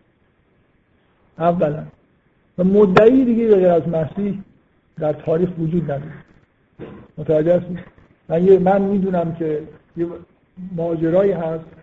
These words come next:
یهودیان بهش معتقدن، مسیحی یا گناه جبلی وجود داره، راهی برای نجات بشر نیست به غیر از اینکه خداوند وارد صحنه بشه. انسان به معنای واقعی کلمه، حالا در مورد اینکه نجات چجوری صورت می‌گیره هنوز صحبت نکردم. شما اینو قبول بکنید فر-،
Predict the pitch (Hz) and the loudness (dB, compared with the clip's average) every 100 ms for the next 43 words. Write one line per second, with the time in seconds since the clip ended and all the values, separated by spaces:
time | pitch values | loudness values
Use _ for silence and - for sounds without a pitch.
0 | _ _ _ 170 165 165 165 165 165 165 | _ _ _ -6 -4 -4 -2 -2 -2 -6
1 | 160 156 156 160 160 160 156 151 160 160 | -6 -8 -6 -8 -8 -8 -10 -10 -14 -10
2 | 160 160 156 160 165 160 160 160 160 175 | -6 -6 -6 -6 -4 -2 -4 -4 -6 -6
3 | 170 170 165 165 165 160 180 202 190 175 | -8 -8 -6 -6 -4 0 2 2 0 0
4 | 175 165 160 170 165 160 151 160 160 160 | -2 -4 -4 -2 -2 -4 -4 -4 -6 -8
5 | 165 160 156 160 165 165 156 156 165 180 | -6 -4 -4 -4 -8 -4 -4 -2 -2 -4
6 | - - _ _ 151 156 156 156 156 151 | -6 -14 _ _ -6 -4 -4 -8 -8 -8
7 | 156 151 - 156 - _ _ _ _ _ | -8 -8 -12 -16 -18 _ _ _ _ _
8 | _ 160 165 165 - 175 196 202 185 175 | _ -6 -4 -6 -4 -2 -2 -4 -8 -6
9 | 170 170 170 190 190 175 165 175 185 175 | -4 -4 -4 -4 0 0 0 -2 -2 -4
10 | 170 170 180 175 - 170 170 175 175 185 | -4 -4 -4 -6 -8 -8 -6 -6 -6 -6
11 | 170 170 165 165 - 165 165 165 165 165 | -6 -4 0 -2 -2 -6 -6 -10 -4 -4
12 | 156 160 165 175 175 180 165 165 160 156 | -4 -4 -4 -4 -4 -4 -2 -2 -2 -6
13 | - - 170 _ _ _ _ 170 180 185 | -10 -14 -18 _ _ _ _ -4 -4 -2
14 | 202 - 170 175 208 214 202 202 190 - | -4 -4 -4 -2 0 0 0 -2 -4 -4
15 | 175 170 | -4 -4